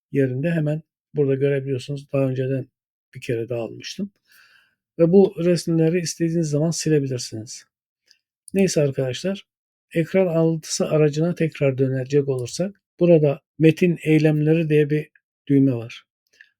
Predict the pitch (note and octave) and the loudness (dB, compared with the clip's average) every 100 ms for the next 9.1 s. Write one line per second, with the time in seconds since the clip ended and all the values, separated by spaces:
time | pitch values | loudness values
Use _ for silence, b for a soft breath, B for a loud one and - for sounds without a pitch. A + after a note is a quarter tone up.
0 | - D#3+ D#3+ D#3 D#3 F#3+ F3+ D#3+ D#3 D#3+ | -2 -2 0 -2 -2 -2 -2 0 0 0
1 | D#3 D#3 E3+ E3 C#3+ D3+ D3+ D3 D3 C#3+ | 0 0 -2 -4 -2 0 0 0 -2 -4
2 | - E3 D#3+ C#3+ A#2 C#3 D#3+ _ _ _ | -6 -4 -2 -4 -6 -6 -10 _ _ _
3 | _ _ _ _ _ - D#3 F#3 F3 D#3 | _ _ _ _ _ -8 -4 0 2 2
4 | C#3 D3+ E3 - D3 D#3 - _ _ - | 0 -2 -4 -4 0 -2 -4 _ _ -14
5 | - D3 B2+ - - _ C#3+ C#3 C3+ C#3+ | -2 0 -2 -8 -20 _ -8 -4 -4 -2
6 | C#3+ C#3+ D3 D3+ C3+ C#3+ C3+ - C3+ - | -2 -2 -2 -4 -4 -4 -6 -4 -6 -8
7 | - _ _ - C#3+ - C3+ C3+ B2 B2+ | -14 _ _ -6 -4 0 2 2 0 -4
8 | B2+ - C#3+ F#3 - _ C#3+ D3 D3 F3+ | -6 -6 -6 -6 -8 _ -2 -2 0 -4
9 | - | -8